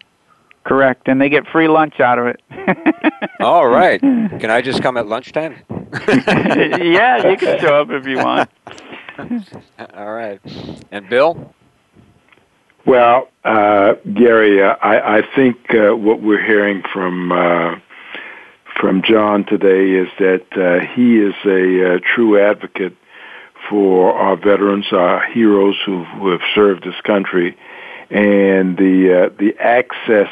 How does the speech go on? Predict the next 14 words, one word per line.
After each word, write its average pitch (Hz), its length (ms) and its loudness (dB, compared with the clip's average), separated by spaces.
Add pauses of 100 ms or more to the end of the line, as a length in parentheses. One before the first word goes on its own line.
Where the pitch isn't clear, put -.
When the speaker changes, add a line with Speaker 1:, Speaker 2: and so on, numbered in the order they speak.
Speaker 3:
that 87 140 -6
they're 98 180 2
getting, 101 640 -2 (500)
I 95 140 -4
mean, 98 240 0
in 92 120 0
terms 101 600 0
of, 95 300 2 (160)
uh, 95 480 2 (200)
starting 104 420 2
up 95 160 -4
a 98 60 -2
business, 98 580 -2 (140)
uh, 101 60 0